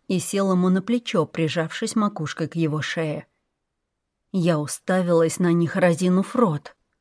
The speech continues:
Тэг получил послание. Он ждёт нас у подножия горы с лошадьми. Торин бросил записку в огонь. "Мы все готовы". "Что это?" Спросила я с улыбкой, показав на ворона.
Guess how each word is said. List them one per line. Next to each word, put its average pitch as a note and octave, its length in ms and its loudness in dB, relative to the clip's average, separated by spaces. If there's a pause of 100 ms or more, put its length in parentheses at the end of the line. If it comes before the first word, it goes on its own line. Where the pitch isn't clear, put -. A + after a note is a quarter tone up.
(180)
Тэг F#3+ 300 4
получил G#3 500 0
послание. D#3 720 -4 (140)
Он G#3+ 180 2
ждёт A#3 300 4
нас C#4+ 180 2
у B3+ 60 -2
подножия F#3+ 560 2
горы F3 320 2
с - 80 -14
лошадьми. D#3 640 -2 (480)
Торин E3 360 2
бросил F3 380 -2
записку F#3+ 540 -4
в D#3 60 0
огонь. D#3 400 0 (520)
"Мы G3+ 220 4
все F#3+ 180 0
готовы". D#3+ 600 -2 (760)
"Что - 460 -2
это?" C#3+ 400 -6 (460)
Спросила G3+ 540 0
я D#3+ 160 2
с - 100 -6
улыбкой, E3+ 420 -2
показав E3 520 -4
на E3+ 140 2
ворона. D#3 520 -2